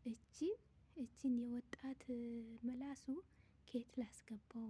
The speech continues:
የሚልበት ሰዓት ይመጣል ማለት ነው። አንቺ ለማንኛውም ጠንካራ ሁኚ፣ ጎበዝ ሁኚ፣ በሰላም ተገላገይ።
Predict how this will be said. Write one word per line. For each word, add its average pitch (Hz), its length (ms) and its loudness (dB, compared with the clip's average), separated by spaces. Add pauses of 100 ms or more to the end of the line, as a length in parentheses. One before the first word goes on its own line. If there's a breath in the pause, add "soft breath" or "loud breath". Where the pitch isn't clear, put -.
የሚልበት 220 540 -4
ሰዓት - 280 -18
ይመጣል 208 420 -8
ማለት - 300 -10
ነው። - 140 -20 (540 loud breath)
አንቺ - 200 -8 (100)
ለማንኛውም 233 760 0 (100)
ጠንካራ 226 540 -6
ሁኚ፣ 220 220 -2 (120)
ጎበዝ 220 400 -10
ሁኚ፣ 220 220 -8 (120)
በሰላም 220 520 -10
ተገላገይ። 240 720 -4